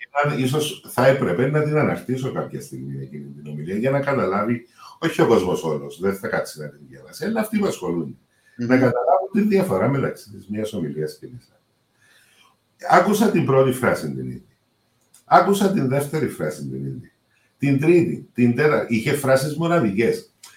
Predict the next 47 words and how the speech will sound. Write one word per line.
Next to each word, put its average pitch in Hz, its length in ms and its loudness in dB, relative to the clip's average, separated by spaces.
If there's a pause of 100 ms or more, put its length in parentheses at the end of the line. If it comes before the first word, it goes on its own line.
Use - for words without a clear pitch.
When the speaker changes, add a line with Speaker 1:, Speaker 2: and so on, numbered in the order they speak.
(100)
Speaker 1:
Ξέρετε, 131 480 4
αν 120 100 6
πει 127 120 4
κάποιος 131 760 4 (260)
να 120 160 4
κατακτήσουμε 123 680 4
το 98 560 4
μέλλον 110 320 4
που 110 60 -2
μας 101 200 0
αξίζει, 92 540 -8 (840)
αυτό 196 280 4
μπορούν 240 300 4
να 247 140 4
το 190 100 4
πούν 220 160 4
δέκα 220 200 2
χιλιάδες 190 400 2
πολιτικοί, 156 540 -4
δεν 156 200 4
είναι 127 220 2
λόγο 92 120 0
Speaker 2:
Ή - 20 -2
Speaker 1:
πρόβλημα. 151 300 2
Speaker 2:
πια, 143 240 2
πέ 156 140 4
μου, 160 120 4
ας 135 120 0
πούμε, 143 160 2
μια 139 180 2
φράση 143 320 -2
μοναδική 139 520 -2
είναι 104 100 -4
αυτό 95 240 -12
με 113 100 -4
το 104 100 -8
φράγμα 110 500 -2
του 95 100 -8
φόβου, 117 340 -4
ας 127 160 -6
πούμε, 139 280 -2
Speaker 1:
Το - 80 2
Speaker 2:
τούτο 113 200 -6
Speaker 1:
φράγμα 120 180 2
Speaker 2:
η - 20 4
Speaker 1:
του - 140 -4
Speaker 2:
φράση. 110 100 -10